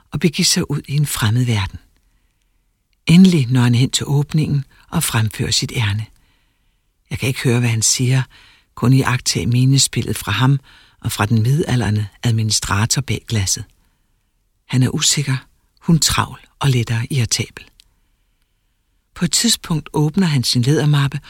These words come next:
og trækker en sodavandsflaske frem. Den er halvfuld af en gylden væske, som straks afføder åbenlys væmmelse i administratorens ansigt.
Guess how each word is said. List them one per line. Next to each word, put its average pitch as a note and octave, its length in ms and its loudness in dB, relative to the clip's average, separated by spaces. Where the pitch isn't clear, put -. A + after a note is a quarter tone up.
og C#3+ 140 -2
trækker C#3+ 340 0
en C3+ 100 2
sodavandsflaske D#3+ 920 -2
frem. - 360 -8
Den A#2 100 -2
er A#2 40 0
halvfuld C#3 580 0
af B2 60 -4
en A#2+ 140 0
gylden B2 400 0
væske, B2+ 380 -2
som A#2+ 160 0
straks - 440 2
afføder C#3 640 -2
åbenlys D3+ 640 0
væmmelse C3+ 500 2
i D#3 160 2
administratorens B2 960 2
ansigt. - 520 -4